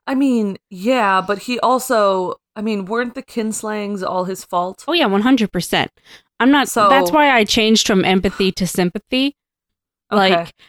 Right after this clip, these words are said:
Speaker 2: I don't think what he
Speaker 1: <laughs>
Speaker 2: did was right.
Speaker 1: A distinct vocabulary
Speaker 2: Yeah.
Speaker 1: difference. <laughs>
Speaker 2: I'm, I'm just saying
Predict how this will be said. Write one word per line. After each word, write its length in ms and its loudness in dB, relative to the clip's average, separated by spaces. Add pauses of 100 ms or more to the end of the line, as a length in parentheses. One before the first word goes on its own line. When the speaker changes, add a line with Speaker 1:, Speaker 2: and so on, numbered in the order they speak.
(160)
Speaker 2:
I 120 0
don't 160 4
think 200 2
what 160 4
he 120 4
Speaker 1:
<laughs> 140 0
Speaker 2:
did 180 0
was 240 0
right. 320 0
Speaker 1:
A 80 4
distinct 540 -2
vocabulary 720 2
Speaker 2:
Yeah. 140 0
Speaker 1:
difference. 540 -4 (300)
<laughs> 300 -4
Speaker 2:
I'm, 280 4
I'm 200 0
just 180 -2
saying 500 2